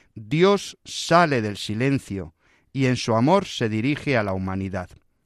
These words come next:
El hecho de que Dios", continúa el cardenal, "hable implica que quiere comunicar algo íntimo y absolutamente necesario para el hombre, sin el cual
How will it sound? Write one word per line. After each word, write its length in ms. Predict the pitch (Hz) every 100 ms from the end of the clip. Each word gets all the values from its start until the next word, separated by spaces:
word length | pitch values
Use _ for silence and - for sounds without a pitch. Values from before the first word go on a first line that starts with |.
| _ _ _ _ _ -
El 140 | 151 165
hecho 260 | 180 196
de 140 | 175 151
que 120 | 135
Dios", 480 | 147 180 196 - -
continúa 640 | 117 110 107 110 123 123
el 100 | 113
cardenal, 720 | - 110 107 117 143 135 110 - _ _ 143
"hable 560 | 156 156 160 160 - _ _ _
implica 760 | 139 127 113 170 190 151 165 190 _ _ _ -
que 160 | 131
quiere 480 | - 175 185 196 185
comunicar 720 | - 139 123 120 110 147 151
algo 400 | 151 160 131 123
íntimo 520 | 180 196 151 143 151
y 100 | 170
absolutamente 920 | 113 - 117 113 135 135 139 156 123 104
necesario 600 | 101 101 - 123 131 147
para 260 | 120 95
el 100 | 104
hombre, 360 | 156 165 117 92 _ _ _ _ -
sin 280 | - 123
el 160 | 117 110
cual 380 | - 185 208